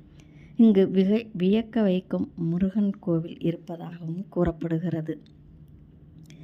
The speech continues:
திருச்சியில் பிரசித்தி பெற்ற சுற்றுலா அம்சங்கள் ஏராளமாகவும், ஒரு இயற்கை பொக்கிஷம் கொட்டி கிடக்கும் மலை பிரதேசம்.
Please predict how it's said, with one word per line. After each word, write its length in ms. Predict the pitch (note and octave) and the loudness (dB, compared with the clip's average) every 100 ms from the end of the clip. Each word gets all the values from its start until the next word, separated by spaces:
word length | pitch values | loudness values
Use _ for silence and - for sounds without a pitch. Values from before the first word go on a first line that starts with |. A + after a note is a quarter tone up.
| - - - | -20 -20 -2
திருச்சியில் 640 | - A#3 B3 - A3+ F#3 F#3+ - - | 4 4 4 2 2 2 -2 -10 -6
பிரசித்தி 580 | - F3 E3+ G#3 - A3 | -4 -4 -8 -14 -8 -8
பெற்ற 580 | - F3 D#3 - E3 - | -8 -10 -10 -8 -8 -8
சுற்றுலா 580 | - - D#3 - G#3 G3 - | -8 -8 -6 -8 -8 -8 -6
அம்சங்கள் 760 | E3 E3+ F#3 - F3+ E3+ E3 D#3 E3 | -4 -4 -6 -8 -4 -2 -4 -6 -4
ஏராளமாகவும், 1040 | E3 F3+ F3+ F3+ F3+ F3+ E3 E3+ D#3+ F3 F3+ - - - - - | -2 0 0 0 0 -2 -4 -4 -4 -4 -6 -14 -20 -20 -20 -2
ஒரு 220 | F3+ F3+ D3+ | 4 4 4
இயற்கை 480 | E3+ F#3 G#3 G#3 G#3+ G3+ | 0 0 0 0 -4 -4
பொக்கிஷம் 680 | - D#3+ D#3+ F#3 - F3 - - | -6 -8 -6 -8 -6 -6 -6 -12
கொட்டி 360 | - D#3+ - G3 - | -6 -6 -4 -6 -4
கிடக்கும் 500 | F#3 E3+ E3 D#3+ D#3+ D#3+ | -2 -2 -4 -4 -4 -4
மலை 280 | E3+ E3+ F#3 | -2 -2 -2
பிரதேசம். 760 | - D#3+ E3 F3+ E3+ - D#3+ | -4 -4 -2 -2 -4 -8 -10